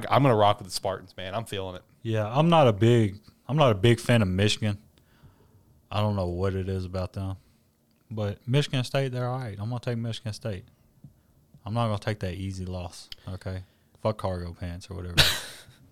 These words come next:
Speaker 1: All right,
Speaker 2: Khakis.
Speaker 1: F C S game
Speaker 2: It's
Speaker 1: of the
Speaker 2: khakis.
Speaker 1: week.
Speaker 2: That's what it
Speaker 1: How
Speaker 2: is.
Speaker 1: you
Speaker 2: Khakis.
Speaker 1: feeling? Are you feeling on the Big Green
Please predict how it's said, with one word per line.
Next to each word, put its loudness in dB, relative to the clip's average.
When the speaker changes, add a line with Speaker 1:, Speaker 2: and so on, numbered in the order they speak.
Speaker 1:
All 8
right, 6
Speaker 2:
Khakis. 8
Speaker 1:
F -2
C 6
S 6
game 4
Speaker 2:
It's 2
Speaker 1:
of 4
the 6
Speaker 2:
khakis. 4
Speaker 1:
week. 6
Speaker 2:
That's -8
what -12
it 0
Speaker 1:
How 8
Speaker 2:
is. 8
Speaker 1:
you 4
Speaker 2:
Khakis. 0
Speaker 1:
feeling? 4
Are 2
you -2
feeling 0
on 2
the 0
Big 2
Green 4